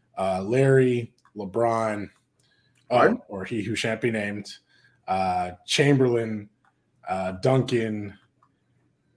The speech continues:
Speaker 1: and then at that point, this is where it kinda gets hairy. I th-,
Speaker 2: Right.
Speaker 1: guess you gotta put Hakeem.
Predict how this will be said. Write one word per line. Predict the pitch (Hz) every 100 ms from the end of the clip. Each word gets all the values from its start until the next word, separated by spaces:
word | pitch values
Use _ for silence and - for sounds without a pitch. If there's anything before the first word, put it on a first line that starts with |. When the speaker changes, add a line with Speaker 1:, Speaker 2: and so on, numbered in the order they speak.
| -
Speaker 1:
and | 113 123
then | 123
at | 117
that | 113 120 110
point, | 127 104
this | 113 123
is |
where | 110
it | 104
kinda | - 107 101
gets | 101
hairy. | 117 98 95 92
I | 92 98 98
th-, | 90 127
Speaker 2:
Right. | 139
Speaker 1:
guess | 101 -
you | 117
gotta | 107
put | - 110
Hakeem. | - - 117 101 95